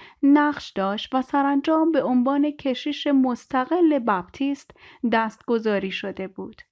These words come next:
هرچند او به آموزهٔ پنتیکاستی های یگانه انگار گرایش داشت. او همچنین مدعی داشتن رویاها و مکاشفات دائم از خدا بود.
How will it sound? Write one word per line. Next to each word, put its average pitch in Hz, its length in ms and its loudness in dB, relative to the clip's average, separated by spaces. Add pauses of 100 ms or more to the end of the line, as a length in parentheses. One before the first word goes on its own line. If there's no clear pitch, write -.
(360)
هرچند 240 600 -2
او 247 220 0
به 247 160 4
آموزهٔ 277 600 2
پنتیکاستی 254 760 -4
های 269 400 -2
یگانه 208 420 -2
انگار 196 560 -4
گرایش 190 640 -6
داشت. - 500 -12 (680)
او 226 160 -2
همچنین 311 720 2 (400)
مدعی 320 720 4
داشتن 269 760 0
رویاها 214 720 -2 (340)
و 247 180 6
مکاشفات 285 960 0
دائم 196 760 -2
از 202 320 -8
خدا 254 440 0
بود. 190 360 -12